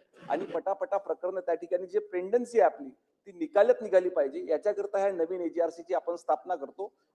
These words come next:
एवढंच याच्यातला निकष आहे, बस बाकी काय. मुंबईतच नाही, आत-, आ-, मुंबईतच, मुंबईतले जे प्रकरण आहे, मी आकडेवारी देखील आपल्याला सांगतो या ठिकाणी,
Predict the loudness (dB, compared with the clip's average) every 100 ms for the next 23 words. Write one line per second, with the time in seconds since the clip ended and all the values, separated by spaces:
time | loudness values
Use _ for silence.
0 | 0 2 2 0 -4 -4 -6 -6 -12 -18
1 | _ _ -18 -16 -20 _ -20 -20 -20 _
2 | _ _ _ _ _ _ _ 4 8 10
3 | 8 8 10 10 10 8 4 2 -2 0
4 | 6 6 8 2 2 -4 2 2 2 0
5 | 0 0 2 2 4 2 2 2 2 2
6 | 2 2 0 -4 0 2 2 2 2 0
7 | 0 0 0 -4 -4 -2 -8